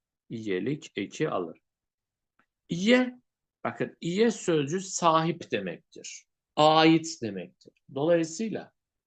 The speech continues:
bu isimler de yine kullanılabilir, karşımıza gelebilir. Yani sahiplik eki, i-, e, aitlik eki.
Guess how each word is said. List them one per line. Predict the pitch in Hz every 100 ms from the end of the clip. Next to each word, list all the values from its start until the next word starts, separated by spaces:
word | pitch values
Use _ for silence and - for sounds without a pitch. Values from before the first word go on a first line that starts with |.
| _ _ _ _ -
bu | 202
isimler | - 156 - 170 180 180 127
de |
yine | 113 123 165 190
kullanılabilir, | - 165 147 131 113 104 160 190
karşımıza | 156 143 127 117 123 185
gelebilir. | 143 113 90 85
Yani | 92 113 101
sahiplik | 101 - 113 107 110 107 113 -
eki, | 107 104 - 104 -
i-, | 107 107 113 -
e, | 110 107 104 -
aitlik | 117 117 113 110 - 110 _
eki. | 104 104 - 104